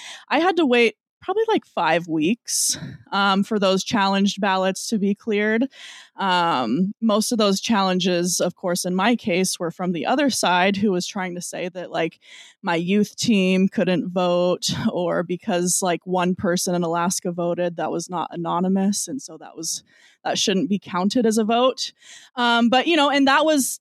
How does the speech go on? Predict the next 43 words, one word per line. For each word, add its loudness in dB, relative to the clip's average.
again, 4
you 4
know, 2
we're 2
a 2
very 4
small 2
unit 4
and 2
it 2
was -2
s-, -20
still 0
fair-, 2
it 2
was 0
fairly 2
easy 0
to 0
clear -2
those 0
challenges, 0
but 2
it -4
still -2
takes -4
weeks, -4
right? 0
And -2
so 0
for -6
something -2
like -2
this, -2
I 0
mean, 0
it -2
could 0
take 0
months -4
until 0
we 0
know 0